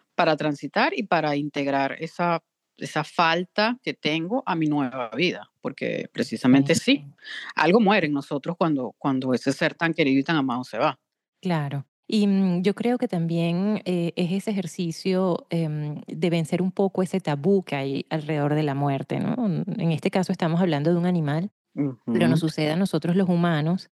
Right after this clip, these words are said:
Speaker 2: Casualmente yo estaba escuchando ayer, eh, un podcast, el de Oso Traba, que, que se llama Cracks, que,
Speaker 1: Ok.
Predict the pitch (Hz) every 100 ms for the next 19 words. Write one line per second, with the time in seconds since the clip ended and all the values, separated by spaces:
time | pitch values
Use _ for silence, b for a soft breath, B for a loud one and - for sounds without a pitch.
0 | _ - 170 180 190 196 220 208 208 208
1 | 196 185 196 170 147 160 180 175 170 -
2 | 180 170 - 165 - 214 196 - 190 190
3 | - 175 160 160 151 151 151 156 185 -
4 | 185 143 - - 165 143 131 135 156 151
5 | 139 160 - 180 - - - _ _ -
6 | 180 160